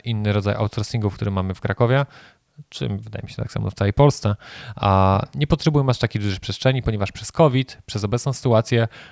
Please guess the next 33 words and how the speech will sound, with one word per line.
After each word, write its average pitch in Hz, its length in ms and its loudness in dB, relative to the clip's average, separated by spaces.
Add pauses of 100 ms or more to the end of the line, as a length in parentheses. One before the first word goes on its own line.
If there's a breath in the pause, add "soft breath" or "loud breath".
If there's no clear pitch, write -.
(140 loud breath)
większość 135 360 2
z - 40 -12
pracowników 117 760 0
nauczyła 110 400 2
się - 120 -4
pracować 98 380 -2
zdalnie, 98 420 0
przez - 180 -6
co 113 320 0
firmy 127 320 0
nie 113 100 -2
potrzebują 107 440 -2
aż 101 100 -4
takich - 260 -6
przestrzeni, 95 500 -6 (260 loud breath)
a 123 80 0
są 143 140 0
to 127 80 -4
przestrzenie 110 460 -2
często - 320 -4
ogromne. 98 480 0 (680 soft breath)
A, 92 480 0
więc 104 260 -4
wydaje 127 260 0
mi 131 60 -2
się, 123 120 -6
że 117 80 2
w, - 140 -10 (240)
tutaj 139 320 0
można 120 240 0
byłoby 110 260 2
upatrywać 107 460 0
jakieś 107 360 -2